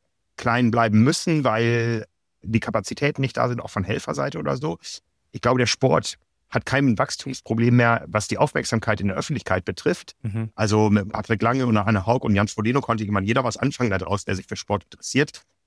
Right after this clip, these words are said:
Speaker 1: Ähm, dadurch ist der Sport aber auch so ein bisschen mehr zum Zuschauersport geworden. Ähm, das waren Athleten, die bekannt waren, aber deswegen nicht unbedingt, ähm, Nachahmer in großen Zahlen, ähm, äh,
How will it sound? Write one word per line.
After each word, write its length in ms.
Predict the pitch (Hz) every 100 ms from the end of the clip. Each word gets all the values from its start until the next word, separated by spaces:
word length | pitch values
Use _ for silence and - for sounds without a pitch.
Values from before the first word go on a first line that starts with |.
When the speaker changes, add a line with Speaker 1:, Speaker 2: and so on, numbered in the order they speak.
| _ -
Speaker 1:
Ähm, 400 | 110 123 117 113 _ _ _ _ _ _ _
dadurch 240 | 104 123
ist 100 | 135
der 40 | 131
Sport 240 | - 135
aber 140 | 127 120
auch 80 |
so 100 | 110
ein 60 | 127
bisschen 240 | 131 -
mehr 200 | 135 135
zum 300 | - 127 120 113 _ _ _
Zuschauersport 680 | - 190 135 107 - 107 104
geworden. 400 | 95 90 104 160 - _ _ _ _ _ _ _
Ähm, 500 | - 104 104 104 101 95
das 180 | - -
waren 160 | 127 127
Athleten, 260 | 110 139
die 80 | 127
bekannt 440 | 117 - 123 165 -
waren, 300 | 151 180 190
aber 540 | - 113 117 123 113 -
deswegen 500 | 113 117 - 147 139
nicht 180 | 131 131
unbedingt, 600 | 135 127 131 127 123 -
ähm, 460 | 120 120 120 120 117 - _ 110 101 _ _ _ _ _ _ _ _
Nachahmer 580 | 117 120 143 - 127 127
in 100 | 120
großen 280 | 107 127 117
Zahlen, 500 | - 151 147 104 82 _ _ _ _ -
ähm, 680 | 104 98 95 90 90 87 82 _ _ _ _ _ _
äh, 240 | 50 62